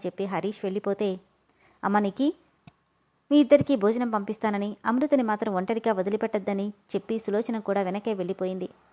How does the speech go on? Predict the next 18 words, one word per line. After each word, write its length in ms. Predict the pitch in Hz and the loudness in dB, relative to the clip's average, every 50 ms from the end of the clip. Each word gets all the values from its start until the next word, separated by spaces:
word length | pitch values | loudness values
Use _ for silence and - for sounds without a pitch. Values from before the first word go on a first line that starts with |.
| _ _ _ _ _ _ - - - _ - _ _ - | _ _ _ _ _ _ -20 -20 -20 _ -20 _ _ 6
వాళ్ళు 180 | 269 302 320 302 | 6 6 6 6
పూర్తిగా 380 | 311 330 339 - 359 320 302 | 4 4 4 4 6 6 6
వెళ్ళిపోయాక, 560 | 262 233 226 247 262 - 247 254 247 247 - 247 233 233 - _ _ _ _ - | 6 6 4 2 4 4 4 4 4 2 0 -2 -2 -2 -6 _ _ _ _ -2
"అమలు, 300 | 208 208 226 240 254 269 262 - _ _ _ - | 0 2 4 4 2 2 0 -4 _ _ _ -4
ఏంటి 360 | 214 233 262 302 359 381 339 | 2 4 6 6 6 6 6
ఇది? 360 | 277 233 196 202 202 208 208 - _ _ _ _ _ _ - 277 | 4 4 4 2 0 0 -2 -4 _ _ _ _ _ _ 4 4
నువ్వు 160 | 302 277 294 | 6 8 6
ఆ 40 | 277 | 6
పని 200 | - 285 294 320 - | 6 4 4 4 6
చేయలేదని 440 | 254 254 285 277 285 262 254 254 254 | 6 6 6 4 4 2 2 0 0
అందరికీ 340 | 240 208 220 269 285 277 285 | 0 0 -2 -2 -2 0 2
తెలిసినప్పుడు 640 | 262 240 247 247 - 247 240 220 - 233 240 254 - _ _ _ 247 | 2 2 2 0 0 -2 -2 0 0 0 0 -2 -2 _ _ _ 0
ఎందుకిలా 480 | 285 302 370 392 - 277 269 262 269 | 2 2 2 2 2 2 2 2 0
తప్పు 320 | 285 - - 196 - - 285 - | 0 0 -2 -2 0 -2 -2 0
చేసినట్టు 340 | 277 269 - 269 254 - 262 - 240 | 0 0 0 0 -2 -2 -2 0 0
చేస్తావు?" 340 | 240 - - 247 233 233 233 - _ _ _ _ _ _ _ _ _ _ _ _ _ _ _ - | -2 0 0 -2 -2 -2 -4 -8 _ _ _ _ _ _ _ _ _ _ _ _ _ _ _ 4
"లేదు 260 | 220 233 247 240 269 | 6 6 8 8 6
నిక్కీ, 340 | 240 226 220 - 220 214 | 2 0 0 -2 -4 -4